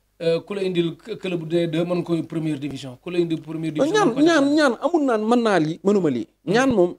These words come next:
Speaker 2: mbir la moo xam ne.
Speaker 1: Mhm.
Speaker 2: Euh,
Speaker 1: Mais je marque nag
Speaker 2: mi ngi
Speaker 1: man
Speaker 2: mel ne nga naan daal ab, ab, ab, ab, ab Toyota.
Speaker 1: Ab Toyota.
Speaker 2: Maanaam bu bees tàq wala bu rans.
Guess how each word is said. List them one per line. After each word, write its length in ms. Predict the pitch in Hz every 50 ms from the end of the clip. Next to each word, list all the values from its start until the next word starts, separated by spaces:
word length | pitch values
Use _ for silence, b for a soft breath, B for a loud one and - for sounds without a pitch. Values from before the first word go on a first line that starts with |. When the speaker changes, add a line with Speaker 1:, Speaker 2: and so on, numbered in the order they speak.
| _ -
Speaker 2:
mbir 200 | 147 170 247 269
la 120 | 269 247
moo 160 | 233 214 190 156
xam 200 | 156 156 143 113
ne. 160 | 104 - - _ _ _ _ -
Speaker 1:
Mhm. 320 | 156 151 131 120 131 143 _ _ _ -
Speaker 2:
Euh, 720 | 170 185 190 185 175 156 147 143 139 131 127 127 127 127 127 - -
Speaker 1:
Mais 140 | 170 185 185
je 80 | 180
marque 260 | 208 196 170 147 -
nag 140 | 165 165 180
Speaker 2:
mi 80 | 202 254
ngi 80 | 302
Speaker 1:
man 100 | 302 277
Speaker 2:
mel 60 | 269 247
ne 60 | 240
nga 40 | 233 233
naan 80 | 220 196
daal 160 | 165 156 160 -
ab, 100 | 190 - _ _
ab, 120 | - - - - - -
ab, 120 | - 180 - _ -
ab, 120 | 170 - -
ab 120 | 170 175 _
Toyota. 460 | - 190 165 156 - - 110 87 87 _ _ -
Speaker 1:
Ab 140 | 101 -
Toyota. 80 | - 127
Speaker 2:
Maanaam 240 | 131 151 160 170 165 160
bu 60 | 156
bees 200 | 156 156 147 -
tàq 160 | - 185 - - -
wala 180 | 143 151 156
bu 80 | 147 151
rans. 300 | 151 135 123 - - -